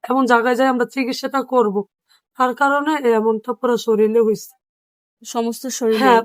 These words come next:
Speaker 1: পুরো শরীরে আমার এরকম।
Speaker 2: কিছু কিছু জায়গায় যেমন হাতে দেখা যায় যে একটু কম আছে
Speaker 1: এ
Speaker 2: মুখে
Speaker 1: পুরা
Speaker 2: থেকে।
Speaker 1: শ-, মুখেও যেমন, এই হাতও আমার তেমনই ছিল।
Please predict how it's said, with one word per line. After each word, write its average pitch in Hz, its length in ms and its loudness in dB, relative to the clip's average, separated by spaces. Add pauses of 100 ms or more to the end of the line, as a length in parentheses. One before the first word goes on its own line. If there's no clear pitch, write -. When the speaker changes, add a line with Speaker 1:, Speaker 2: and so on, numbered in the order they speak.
Speaker 1:
পুরো 277 200 -2
শরীরে 254 400 2
আমার 247 200 0
এরকম। 208 340 -2 (520)
Speaker 2:
কিছু 302 220 -6
কিছু 339 220 -4
জায়গায় 311 300 0
যেমন 311 160 -2
হাতে 285 260 -4
দেখা 302 280 -2
যায় 320 140 -4
যে 311 120 -8
একটু 330 140 -8
কম 269 320 -2
আছে 202 300 -2
Speaker 1:
এ 196 40 0
Speaker 2:
মুখে 220 480 2
Speaker 1:
পুরা 339 260 4
Speaker 2:
থেকে। - 120 2
Speaker 1:
শ-, 277 160 0
মুখেও 330 560 0
যেমন, 285 480 4 (160)
এই 269 120 2
হাতও 240 360 2
আমার 277 240 4
তেমনই 285 560 2
ছিল। 214 280 -2